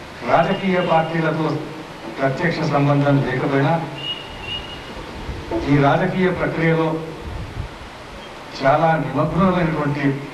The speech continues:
మనం ఒక నిష్పక్షపాతమైనటువంటి విశ్లేషణ చేసుకునే సమయం ఆసన్నమైంది.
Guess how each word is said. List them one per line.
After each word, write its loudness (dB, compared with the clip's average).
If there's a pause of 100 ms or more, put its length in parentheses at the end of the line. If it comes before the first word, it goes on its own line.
(320)
మనం 4 (1200)
ఒక -6 (140)
నిష్పక్షపాతమైనటువంటి 0 (840)
విశ్లేషణ 0 (100)
చేసుకునే -2 (1200)
సమయం 0
ఆసన్నమైంది. -4